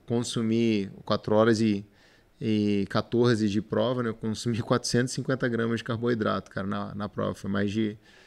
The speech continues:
mais de cem gramas por, por hora. É... e assim, eu fiquei fissurado com isso, porque eu, eu sentia que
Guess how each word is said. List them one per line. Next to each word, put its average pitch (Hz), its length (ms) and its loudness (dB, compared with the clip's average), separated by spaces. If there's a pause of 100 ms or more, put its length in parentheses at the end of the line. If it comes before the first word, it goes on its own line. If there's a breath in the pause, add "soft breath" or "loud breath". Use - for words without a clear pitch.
(280 loud breath)
mais 107 240 0
de - 0 -
cem 113 240 0
gramas 107 360 0 (180)
por, 107 380 -2 (240)
por 113 220 6
hora. 123 320 4 (420 soft breath)
É... 101 840 2 (500)
e 117 240 4
assim, 123 300 2
eu 113 60 4
fiquei 131 300 6
fissurado 147 640 4
com 131 140 -4
isso, 113 240 -2
porque - 160 0
eu, - 100 -2 (160)
eu 120 80 -2
sentia 127 400 2
que 135 240 -4